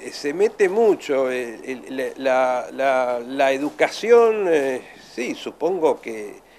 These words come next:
va a ser más, más, más afectada lo, lo, lo, este año sin clase.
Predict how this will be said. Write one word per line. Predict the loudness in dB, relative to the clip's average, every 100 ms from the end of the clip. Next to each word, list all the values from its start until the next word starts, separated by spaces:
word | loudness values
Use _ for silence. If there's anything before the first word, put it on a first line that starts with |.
| _ -4
va | -2
a |
ser | -2 -4 -4
más, | -4 -6 -6
más, | -8 -10 -10 -14 -14
más | -12 -14
afectada | -14 -6 0 2 2
lo, | -2 -4
lo, | -8 -8
lo, | -8 -8 -8 -12 -14
este | -12 -6
año | -4 -4 -6
sin | -8 -14
clase. | -8 -4 -4 -4